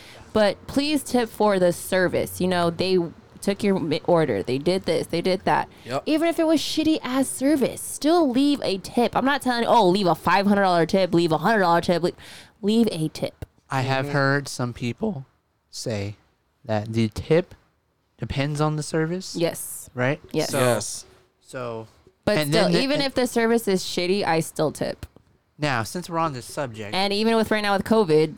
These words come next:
Speaker 1: when they charge you to sit down, they charge
Speaker 2: Dude,
Speaker 1: it,
Speaker 2: what
Speaker 1: you an
Speaker 2: the
Speaker 1: extra
Speaker 2: fuck?
Speaker 1: tax. If you guys didn't know that, you
Speaker 3: Yeah.
Speaker 1: guys go out to a restaurant
Speaker 3: Yeah.
Speaker 1: now and sit, they charge you an extra tax to just sit your ass down.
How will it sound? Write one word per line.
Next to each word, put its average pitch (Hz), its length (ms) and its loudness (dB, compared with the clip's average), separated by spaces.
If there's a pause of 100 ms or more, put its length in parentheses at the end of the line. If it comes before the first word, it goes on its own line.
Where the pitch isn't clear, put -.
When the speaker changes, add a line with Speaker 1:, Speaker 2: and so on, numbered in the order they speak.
Speaker 1:
when 156 140 0
they 156 140 0
charge 185 320 0
you 175 60 2
to 175 100 0
sit - 280 -4
down, 170 540 0 (380)
they 139 220 2
charge 131 200 6
Speaker 2:
Dude, - 80 4
Speaker 1:
it, 151 100 0
Speaker 2:
what 170 60 0
Speaker 1:
you 170 80 4
an 160 60 2
Speaker 2:
the - 40 -2
Speaker 1:
extra 165 220 -2
Speaker 2:
fuck? - 100 -2
Speaker 1:
tax. 170 240 0
If 151 60 -2
you 165 60 2
guys 175 80 2
didn't 165 140 2
know 175 140 4
that, 160 100 4
you 151 60 4
Speaker 3:
Yeah. 170 60 2
Speaker 1:
guys 165 160 0
go 156 120 0
out 156 140 2
to 170 60 0
a 156 40 4
restaurant 165 340 2
Speaker 3:
Yeah. 175 80 0
Speaker 1:
now 175 40 2
and 170 120 0
sit, 175 320 0 (120)
they 165 160 2
charge 170 400 0
you 151 180 4
an 156 220 2
extra 151 540 0 (340)
tax 170 460 -2
to - 100 -6
just 147 220 2
sit - 240 -2
your 147 140 2
ass 139 320 -2
down. - 260 -6